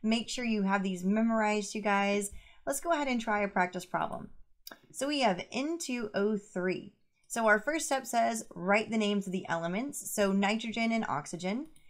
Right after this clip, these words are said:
Step two, we're changing that second element to "ide" or the I D E ending. As you can see, we changed it to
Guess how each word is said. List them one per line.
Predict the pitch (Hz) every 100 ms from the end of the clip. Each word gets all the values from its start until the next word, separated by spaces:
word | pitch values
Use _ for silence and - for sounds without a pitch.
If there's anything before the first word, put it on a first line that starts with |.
| -
Step | - 262 254 -
two, | 285 311 320
we're | 254
changing | 226 269 294 302 262 240 240
that | 202 -
second | - 247 254 254
element | 196 208 202 196 196
to | - 196 -
"ide" | 165 156 160
or | 160
the | 160 -
I | 175 196
D | 196 190 190 -
E | 175 -
ending. | 160 165 220 381 - _ _ - - _ - -
As | 196
you | 208
can | 214
see, | 202 226
we | 220
changed | 202 208 196
it | 190
to | 208